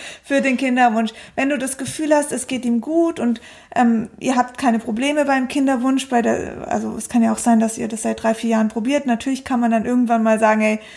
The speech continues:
ähm, kannst du dich auch mal checken lassen?" Ähm, vielleicht liegt's tatsächlich an ihm, aber aus meiner Erfahrung kann ich sagen, es ist schon sehr häufig die Frau.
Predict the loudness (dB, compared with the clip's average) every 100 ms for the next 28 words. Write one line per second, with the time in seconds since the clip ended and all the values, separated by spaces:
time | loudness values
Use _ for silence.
0 | -20 -8 -2 0 2 2 2 -4 0 0
1 | 0 -2 -2 -2 -4 -4 -2 0 -2 -6
2 | -8 -8 -18 -14 2 4 4 2 0 2
3 | 0 0 -6 -6 -2 -2 0 -4 -4 -2
4 | -2 0 -4 -2 0 0 0 -2 -4 -16
5 | -6 -6 0 2 4 2 0 0 -2 0
6 | 2 2 0 -4 -8 -8 -4 0 0 0
7 | -2 -2 0 2 2 0 -4 -4 -8 -8
8 | -6 -6 -8